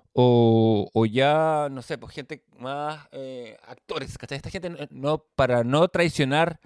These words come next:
la premisa de que es un documental, eh, los actores son muy, muy importantes. Y de hecho, por ejemplo, Phyllis es la asistente de la Alison Jones. Y la, y la castearon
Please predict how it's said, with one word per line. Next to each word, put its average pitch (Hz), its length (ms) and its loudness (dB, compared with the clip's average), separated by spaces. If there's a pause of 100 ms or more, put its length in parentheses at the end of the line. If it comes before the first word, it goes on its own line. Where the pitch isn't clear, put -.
(120)
la 120 160 -4
premisa 135 380 -2
de 127 60 2
que 135 100 -4
es 147 40 -4
un 160 80 -6
documental, 135 720 -4 (920)
eh, 104 280 -8
los 123 180 -8
actores 143 340 -6
son 135 120 -10
muy, 143 300 -6
muy 156 220 -8
importantes. 143 420 -6
Y 143 40 -2
de 156 60 0
hecho, 226 120 -2
por 220 80 -2
ejemplo, 226 220 -6
Phyllis 240 400 -12
es 196 120 -10
la 277 60 -10
asistente 285 440 -12
de 143 140 -4
la 123 160 -2
Alison 120 340 -6
Jones. 95 320 -16 (600)
Y 139 120 -10
la, 135 200 0
y 135 80 -4
la 135 80 -2
castearon 196 680 -4